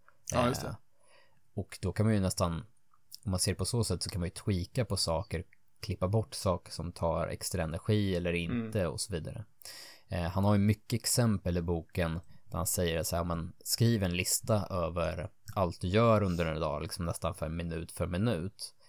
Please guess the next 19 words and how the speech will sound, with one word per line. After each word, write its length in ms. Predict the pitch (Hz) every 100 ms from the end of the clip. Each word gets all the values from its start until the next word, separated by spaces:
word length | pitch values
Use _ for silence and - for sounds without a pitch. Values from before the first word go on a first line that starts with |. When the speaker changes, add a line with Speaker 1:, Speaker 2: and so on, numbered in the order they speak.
| - - -
Speaker 2:
Eh, 360 | 87 87 -
och 140 | 57 98
sen 160 | 87
så 80 | -
kan 160 | - 104
du 60 |
ju 60 | 92
liksom 240 | 85 92
börja 300 | 85 82 85 - - -
peka 300 | 92 87 -
på 120 | 104
varje 240 | 90 80 82
specifik 480 | - - 85 -
sak. 280 | - 104 -
Är 80 | -
det 60 | 90
en 100 | 85
bra 180 | 101 139
vana 340 | 160 160